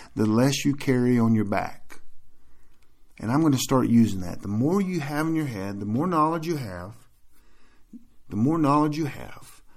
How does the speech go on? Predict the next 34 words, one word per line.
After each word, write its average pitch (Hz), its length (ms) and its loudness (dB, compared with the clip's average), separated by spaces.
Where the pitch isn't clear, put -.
the 95 140 -4
less 110 420 0
you 147 80 0
have 139 160 -4
to 123 80 -6
carry 120 640 -2
in 110 140 -2
your 95 140 -4
bug 110 240 0
out 113 260 -2
bag 110 540 -6
or 107 80 -8
your 98 120 -6
pack. 98 460 -12
And 107 100 -2
that 117 140 2
is 110 120 -6
so 147 140 4
true. 139 480 0
I 113 140 0
have 117 100 2
noticed 135 540 2
over 127 260 4
the 113 100 2
years, 135 440 4
my 113 100 2
bug 123 320 0
out 135 220 -2
bag 123 380 -2
has 107 180 -8
gone 113 320 -2
from, 98 440 -8
you 104 100 -6
know, 87 100 -6